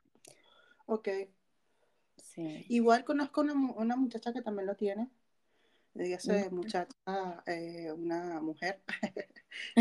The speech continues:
Speaker 1: Para
Speaker 2: <laughs>
Speaker 1: los que no entiendan lo que quiero decir con muchacha, em, que también se está tratando. Y, y es súper interesante porque muchas veces no es, en-, es algo que no es tan consciente. Em,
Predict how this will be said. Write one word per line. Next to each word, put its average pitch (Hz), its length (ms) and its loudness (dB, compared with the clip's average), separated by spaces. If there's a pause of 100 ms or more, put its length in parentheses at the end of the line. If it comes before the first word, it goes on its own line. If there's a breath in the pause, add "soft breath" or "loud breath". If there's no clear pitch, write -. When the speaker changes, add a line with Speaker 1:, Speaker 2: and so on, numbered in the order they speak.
Speaker 1:
Para 170 140 4
Speaker 2:
<laughs> 170 100 0
Speaker 1:
los - 40 -16
que 165 120 -6
no 170 60 0
entiendan 180 380 2
lo 180 80 0
que 175 100 -4
quiero 165 160 0
decir 170 260 -4
con 165 140 -8
muchacha, 180 460 -4
em, 165 600 0 (880)
que 196 140 0
también 185 240 2
se 190 60 -8
está 190 180 -2
tratando. 196 540 0 (760 soft breath)
Y, 190 440 2
y 185 80 4
es 196 140 0
súper 240 460 2
interesante 202 720 0
porque 220 260 0
muchas 196 300 -6
veces 220 320 -2
no 214 280 2
es, 214 180 0 (100)
en-, 202 320 -10 (320)
es 190 180 -4
algo 214 340 4
que 196 200 -4
no 180 260 0
es 190 220 -6
tan 202 220 -2
consciente. 170 840 -4 (1400)
Em, 175 840 0